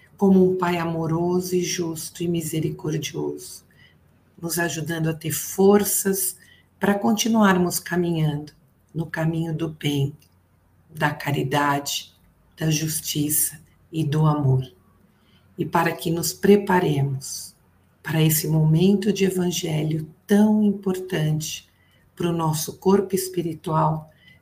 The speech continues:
vamos dizendo a oração que o seu filho nos ensinou. "Pai nosso que estais nos céus,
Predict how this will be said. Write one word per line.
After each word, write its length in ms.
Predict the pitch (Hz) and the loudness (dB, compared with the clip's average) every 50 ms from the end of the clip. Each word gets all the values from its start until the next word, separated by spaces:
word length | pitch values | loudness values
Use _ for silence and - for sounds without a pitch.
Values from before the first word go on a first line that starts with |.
| _ _ | _ _
vamos 340 | - 170 190 196 190 185 - | 0 4 6 6 6 6 4
dizendo 560 | 165 180 185 185 - 185 180 180 180 180 175 | 4 4 4 4 4 4 4 6 4 4 2
a 60 | 180 180 | 2 2
oração 840 | 185 190 196 196 185 - - - - 214 220 220 208 190 180 185 - | 2 2 2 0 0 0 -2 0 2 2 4 4 4 2 0 -4 -8
que 140 | - - 220 | -8 -6 -4
o 20 | |
seu 280 | 208 - - - 226 214 | -4 -4 -2 -2 -2 -4
filho 540 | 214 - - - 202 208 214 190 175 170 160 151 | -4 -6 -6 0 2 2 2 2 0 -2 -4 -4
nos 240 | 160 160 156 - 170 | -4 -6 -4 -4 -2
ensinou. 580 | 160 156 156 - - 165 160 151 131 131 135 - _ _ _ _ _ _ _ _ _ _ _ _ _ _ _ _ _ | -2 -2 -2 -2 -2 -2 0 0 0 0 -2 -4 _ _ _ _ _ _ _ _ _ _ _ _ _ _ _ _ _
"Pai 240 | - 143 147 151 143 | -4 -2 0 0 0
nosso 480 | 151 151 156 175 196 196 - - 202 | 0 2 2 2 2 2 0 -4 -8
que 120 | - - 185 | -6 -4 -4
estais 440 | - - - - 175 175 - - - | -4 -4 -4 -4 -4 -4 -4 -8 -12
nos 100 | 170 170 | -12 -12
céus, 640 | - - - - 165 156 156 156 160 156 - - - | -10 -10 -6 -4 -2 0 0 0 -2 -4 -6 -10 -14